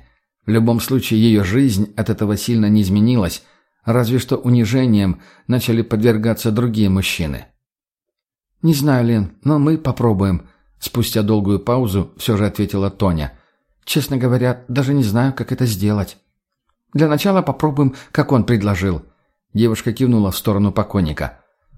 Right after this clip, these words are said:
«Он, конечно, часто выбешивает, но иногда умные мысли в его голову все же приходят».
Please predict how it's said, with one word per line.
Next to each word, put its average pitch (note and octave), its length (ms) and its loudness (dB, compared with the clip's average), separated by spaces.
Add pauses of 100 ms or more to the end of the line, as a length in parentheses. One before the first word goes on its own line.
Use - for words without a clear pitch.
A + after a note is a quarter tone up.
«Он, D3 100 2
конечно, D3+ 380 0
часто F3+ 340 0
выбешивает, G#2 580 0 (320)
но C#3 120 4
иногда D3 360 2
умные E3 360 2
мысли D#3 300 0
в B2+ 60 0
его C3 220 2
голову C3 400 2
все B2 200 -2
же B2+ 100 -2
приходят». G#2+ 580 -4